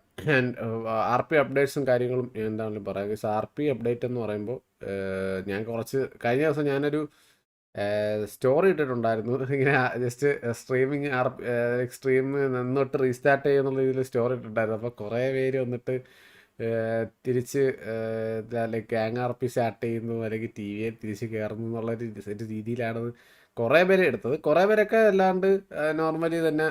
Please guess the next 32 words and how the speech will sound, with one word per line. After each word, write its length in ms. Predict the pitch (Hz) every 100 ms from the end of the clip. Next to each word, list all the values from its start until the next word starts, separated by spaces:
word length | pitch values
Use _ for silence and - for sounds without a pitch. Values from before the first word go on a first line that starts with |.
| -
ആർ 160 | 143 139
പി 160 | 156
സ്റ്റാർട്ട്, 400 | 147 151 135 131 131
ആർ 140 | 131
പി 160 | 131 -
സ്റ്റാർട്ട്, 340 | - 139 139 _ _
ഏഹ്, 280 | 123 123 127
സ്ട്രീംസ് 360 | 123 131 127 127
സ്റ്റാർട്ട് 320 | 135 123 -
ചെയ്യുന്നു 320 | 135 127 131
എന്നുള്ളൊരു 400 | 131 131 131 131 135 _ _ _ _ _
കാര്യം 240 | - 131 139
അവർക്ക് 200 | 139 139
മനസ്സിലായിട്ട് 400 | 135 131 143 147
ആ 80 | 139
രീതിയിൽ 260 | 143 135 131
എടുത്തു. 280 | 110 98 120
അപ്പം, 220 | 107 120 - - - - _ _
ഏഹ്, 560 | 113 107 107 107 107 104 -
ഞാന്, 320 | 110 117 127 143 - - _ _ -
ഏഹ്, 480 | 113 107 98 - 98 - - -
അത് 200 | 107 101 123 -
ക്ലിയർ 300 | 110 117 131
ആക്കി 220 | 143 160
തരാം, 260 | 143 135 120
അത് 120 | 117
ക്ലിയർ 260 | 113 120 127
ആക്കാനും 380 | 135 131 143 143
കൂടി 160 | 147
വേണ്ടിയാണ് 400 | 143 131 131 123 131
ഇപ്പം 280 | 123 117 -
just, 240 | 117 -